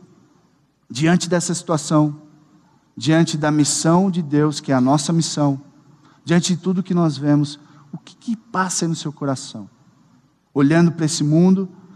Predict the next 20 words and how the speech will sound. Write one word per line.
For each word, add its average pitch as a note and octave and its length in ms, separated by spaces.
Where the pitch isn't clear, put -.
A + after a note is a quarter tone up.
olhando E3 300
para D#3+ 500
as C#3 120
oportunidades, D#3+ 800
as D3 100
pessoas F3 400
que - 100
o E3 40
Senhor D#3 240
trouxe D3 340
ao C#3 80
redor, C3 540
o - 60
que G3+ 120
que F3 60
tem G3+ 140
dominado E3 440
o - 40
seu C#3 120
coração? B2+ 500